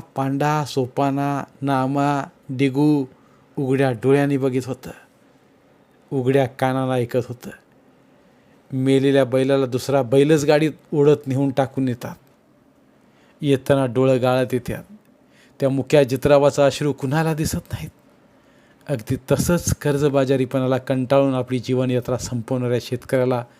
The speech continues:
आणि शेतकरी मुठमाती देऊन डोळं गाळत बसतात.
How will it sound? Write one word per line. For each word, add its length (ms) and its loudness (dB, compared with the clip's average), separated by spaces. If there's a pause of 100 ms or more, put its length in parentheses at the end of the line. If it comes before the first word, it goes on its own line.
(280)
आणि 120 -4
शेतकरी 460 0
मुठमाती 540 -2
देऊन 240 -2 (320)
डोळं 280 0
गाळत 260 -6
बसतात. 360 -14